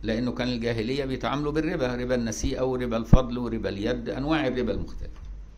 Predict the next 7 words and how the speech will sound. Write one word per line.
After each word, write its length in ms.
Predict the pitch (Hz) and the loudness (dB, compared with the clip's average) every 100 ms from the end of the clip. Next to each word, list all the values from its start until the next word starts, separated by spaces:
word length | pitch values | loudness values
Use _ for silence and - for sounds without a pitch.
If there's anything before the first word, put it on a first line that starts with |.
| - - - | -14 -8 0
"إن 180 | 151 143 | 2 4
ربا 260 | 156 175 | 4 4
الجاهلية 480 | 156 143 143 147 160 | 2 2 0 4 4
موضوع، 420 | 151 139 131 156 | 4 0 2 2
وإن 380 | 147 127 139 139 | 4 2 0 -4
أول 680 | 139 147 160 147 135 131 135 | -2 2 4 4 2 2 2
ربا 320 | 160 135 | 0 0